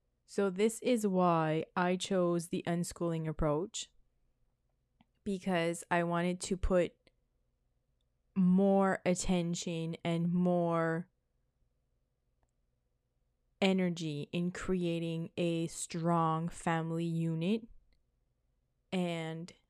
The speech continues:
by investing in my family and in the home environment, I feel that that is my way to have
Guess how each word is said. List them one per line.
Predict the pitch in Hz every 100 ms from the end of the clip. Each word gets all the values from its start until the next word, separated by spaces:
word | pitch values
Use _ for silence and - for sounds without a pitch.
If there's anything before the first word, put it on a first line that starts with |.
| _
by | 170 165 175 175 170 165 165 -
investing | 175 175 170 180 175 - - 185 170 170
in | - 175 165 165 160 - - _ _ _ _ _ _ -
my | 185 180 180 175
family | 170 170 160 165 160 165 165 -
and | 160 160 160
in | - 170
the | 170
home | 156 170 160 165
environment, | 160 151 151 151 165 196 214 -
I | 165
feel | 170 - 175 170
that | 160 156 151 - _ _ _ _ _ _ _ _ _ _ _ _ -
that | 185 185 175 -
is | 170 165
my | 170 165 165
way | 165 160
to | - 170
have | 151 156 147 147